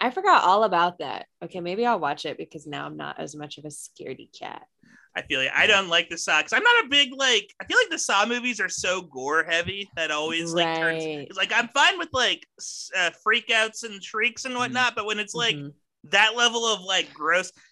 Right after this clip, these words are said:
Speaker 2: 'cause, like,
Speaker 3: They,
Speaker 1: Yeah.
Speaker 3: they get grosser. Like, I, I will,
Speaker 1: <laughs>
Speaker 3: I, I will vouch for the first Saw. I think the first Saw is a pretty damn good movie.
Speaker 2: I've heard that
Speaker 1: Yeah.
Speaker 2: too. I've heard that's a genuine, like, that's, like, a genuine,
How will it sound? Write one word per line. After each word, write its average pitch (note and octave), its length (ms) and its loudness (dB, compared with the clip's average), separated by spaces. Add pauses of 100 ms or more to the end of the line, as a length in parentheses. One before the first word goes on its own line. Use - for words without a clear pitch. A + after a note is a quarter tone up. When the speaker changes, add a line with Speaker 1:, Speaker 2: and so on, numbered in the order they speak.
(320)
Speaker 2:
'cause, A#3 160 -2
like, - 100 0
Speaker 3:
They, E3+ 140 10
Speaker 1:
Yeah. B3 100 4
Speaker 3:
they F3+ 180 6
get F3 260 4
grosser. C3+ 440 6
Like, B2+ 220 4
I, C3+ 180 8
I C#3 200 6
will, F3 200 0
Speaker 1:
<laughs> G3+ 160 -6
Speaker 3:
I, C#3 220 2
I F3 160 2
will G#3 200 -2
vouch B2+ 380 0
for A#2 60 -8
the G2 80 -6
first - 440 -6
Saw. C#2 320 2 (120)
I C#3 120 4
think F#3+ 140 2
the - 60 -10
first - 320 -2
Saw F2+ 200 2
is D#2+ 100 -4
a - 40 -20
pretty E2 200 -8
damn D2 240 -2
good C#2+ 200 -8
movie. - 400 -10 (100)
Speaker 2:
I've - 140 2
heard G#4+ 280 4
that - 60 2 (200)
Speaker 1:
Yeah. B2 100 -2
Speaker 2:
too. B2+ 80 -4
I've F3 160 0
heard F#4 160 0
that's G#3 200 0
a G3+ 80 0
genuine, D#3+ 440 0
like, D3+ 140 -8
that's, E3+ 200 2
like, F3+ 120 -2
a E3 80 2
genuine, C#3+ 680 0